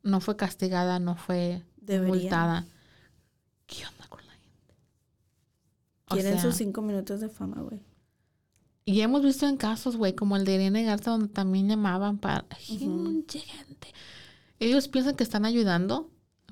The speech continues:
Speaker 1: pero no, güey. Estás haciéndonos perder tiempo, recursos.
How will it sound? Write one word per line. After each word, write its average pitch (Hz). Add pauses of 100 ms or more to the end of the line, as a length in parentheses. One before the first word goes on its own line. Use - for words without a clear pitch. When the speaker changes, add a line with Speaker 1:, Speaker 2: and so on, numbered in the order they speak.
Speaker 1:
pero 202
no, 185
güey. 185
Estás 185
haciéndonos 240
perder 196
tiempo, 180 (460)
recursos. 196